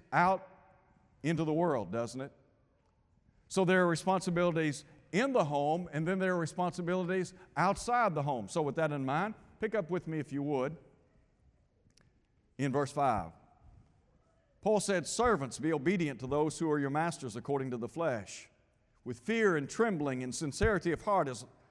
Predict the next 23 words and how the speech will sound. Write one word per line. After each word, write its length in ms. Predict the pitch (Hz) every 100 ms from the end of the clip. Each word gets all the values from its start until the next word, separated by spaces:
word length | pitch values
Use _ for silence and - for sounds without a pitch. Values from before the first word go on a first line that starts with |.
| _
as 140 | 143 139
to 80 | 120
Christ, 640 | 190 208 135 104 - - _ _ _ _ _ _ -
not 320 | 131 185 247
with 160 | 233
eye 200 | 190 185
service 580 | 156 151 151 175 214 -
as 160 | 139 123
men 240 | 143 151
pleasers, 480 | 127 147 147 190 175
but 160 | 143 143
as 160 | -
servants 340 | 175 151 131 131
of 140 | 110
Christ, 460 | 135 135 165 165 143
doing 180 | 165
the 80 | 143
will 160 | 143 139
of 100 | 98
God 280 | 120 135 -
from 120 | 120
the 80 | 107
heart, 320 | 123 151